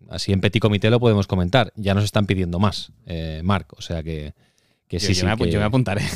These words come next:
Speaker 2: <laughs>
Speaker 1: que van a repetir. Recordemos que esto se trataba del opening game del Baskonia en, en la A C B, un Baskonia Unicaja.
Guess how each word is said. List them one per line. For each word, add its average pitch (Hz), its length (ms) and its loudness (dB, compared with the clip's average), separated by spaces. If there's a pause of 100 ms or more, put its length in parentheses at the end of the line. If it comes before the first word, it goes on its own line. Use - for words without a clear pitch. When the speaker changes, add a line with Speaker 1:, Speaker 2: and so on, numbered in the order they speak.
Speaker 2:
<laughs> - 200 -14
Speaker 1:
que 104 100 4
van 101 140 4
a 113 80 4
repetir. 117 500 2
Recordemos 117 540 2
que 123 280 0
esto 120 280 -2
se 120 80 0
trataba 113 380 2
del 101 120 2
opening 110 360 2
game 113 320 4
del 92 480 2
Baskonia 101 580 2
en, 92 240 0
en 95 220 -4
la 95 60 2
A 95 40 0
C 113 140 2
B, 175 220 6
un 113 100 2
Baskonia 98 420 0
Unicaja. 147 520 0